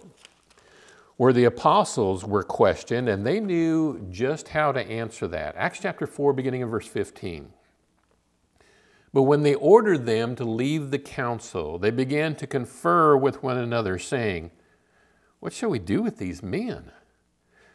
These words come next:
For the fact that a noteworthy miracle has taken place through them is apparent to all who live in Jerusalem, and we cannot deny it. But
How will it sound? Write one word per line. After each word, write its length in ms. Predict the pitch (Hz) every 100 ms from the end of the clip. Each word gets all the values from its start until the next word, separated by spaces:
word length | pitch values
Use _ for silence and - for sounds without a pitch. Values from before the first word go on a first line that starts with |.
| _ _
For 120 | - 170
the 120 | 165
fact 500 | - 254 269 262 147
that 120 | 147
a 140 | 131
noteworthy 720 | 120 117 147 202 147 175 175 123
miracle 680 | 113 131 208 185 - 113
has 180 | 117 110
taken 340 | - 147 135 104
place 460 | 151 196 156 -
through 480 | - - 139 233 214
them 400 | 123 170 214 139
is 180 | 143 135
apparent 560 | - - 151 247 170 -
to 80 |
all 420 | - 123 196 196 147
who 120 | 143
live 220 | 156 156
in 100 | 156
Jerusalem, 440 | 123 170 214 104 -
and 80 | 131
we 100 | 240
cannot 460 | 240 254 247 202
deny 380 | 175 160 190 254
it. 320 | 85 - - _ _ _ _ _ -
But 600 | 92 135 233 240 202 -